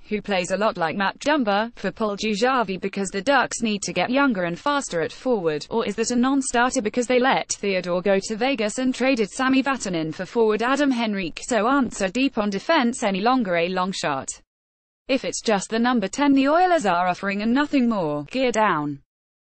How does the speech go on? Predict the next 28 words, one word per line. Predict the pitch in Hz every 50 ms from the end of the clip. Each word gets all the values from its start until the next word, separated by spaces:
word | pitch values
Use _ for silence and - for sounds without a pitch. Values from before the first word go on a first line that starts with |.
| _ -
Maybe | 247 277 302 311 247 277
they | 220 247 240
then | 240 285 311 359 392
try | - 285 262 226 175 165
for | 170 - 208
Travis | - - 254 247 214 214 202 - -
Sanheim | - 285 294 294 247 190 185 175 175 196 214
of | 220 202 -
the | 240
Philadelphia | - 269 285 294 285 240 226 208 202 - - 202 202
Flyers | - - 294 294 320 339 330 302 240 254
or |
Jacob | 226 - 269 294 285 - 269 220
Larson | 190 185 185 202 202 - 185 180
of | 170
the | - 180
Ducks | 170 240 240 208 - - -
for | - - 220
the | 196 196
tenth | - - 196 175 - -
overall | 220 233 247 226 247 269 285 285 262
pick | 220 - 226 220 233
and | 220 220
try | - - 262 262 285 302
to | 285 262
trade | - - 294 302 294 -
something | - - 277 269 254 - 285 262
else | 220 190 180 175